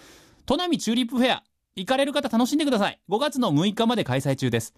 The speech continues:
行けない方はやじきたオンザロード、動画や旅日記も楽しんでいただきたい。放送終了後、ポッドキャストでも配信してますので、ぜひチェックしてください。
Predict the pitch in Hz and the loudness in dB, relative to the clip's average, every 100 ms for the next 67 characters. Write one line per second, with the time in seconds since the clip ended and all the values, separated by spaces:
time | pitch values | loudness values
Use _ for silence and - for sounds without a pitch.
0 | _ 147 175 302 320 339 311 294 302 160 | _ -4 -2 0 0 -2 -2 0 0 0
1 | 202 226 - 226 220 226 202 135 107 185 | -2 -4 -2 0 0 0 0 0 0 0
2 | 240 220 - 165 220 233 214 214 156 139 | 0 -2 -2 -2 -2 0 0 0 0 0
3 | 139 98 95 85 - - _ _ _ 220 | 0 0 -2 -4 -10 -20 _ _ _ -2
4 | 285 277 233 226 190 170 127 113 160 202 | 0 0 0 -2 0 2 2 0 -2 -4
5 | 269 294 285 262 302 214 202 - 117 120 | -2 -2 -2 0 0 0 0 -2 -4 -2
6 | 110 107 98 85 85 131 113 - 101 - | -2 -2 -4 -4 -4 -4 -4 -4 -6 -6
7 | - 80 82 - | -8 -6 -6 -8